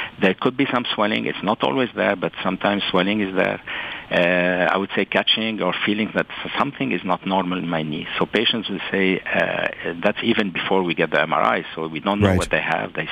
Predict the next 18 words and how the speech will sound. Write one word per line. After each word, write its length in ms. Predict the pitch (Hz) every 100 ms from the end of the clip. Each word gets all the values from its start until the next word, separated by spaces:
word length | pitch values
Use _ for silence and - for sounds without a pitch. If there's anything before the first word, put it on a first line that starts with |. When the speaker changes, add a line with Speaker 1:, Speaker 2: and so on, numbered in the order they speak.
| -
Speaker 1:
see 140 | 110
us, 120 | 101 - -
uh, 120 | - -
early 300 | 104 90 85
because 320 | 78 - 82 -
they, 140 | 80 82
they, 220 | 80 73 -
sometimes 360 | - 85 95 87
they, 120 | 80 - -
they 140 | 80 80
decide 440 | 78 80 90 85
to 80 | 90
come 240 | - 82
to 100 | 78
a 40 | 78
private 380 | - 76 80 -
clinic 320 | 87 85 78
before 320 | - - 80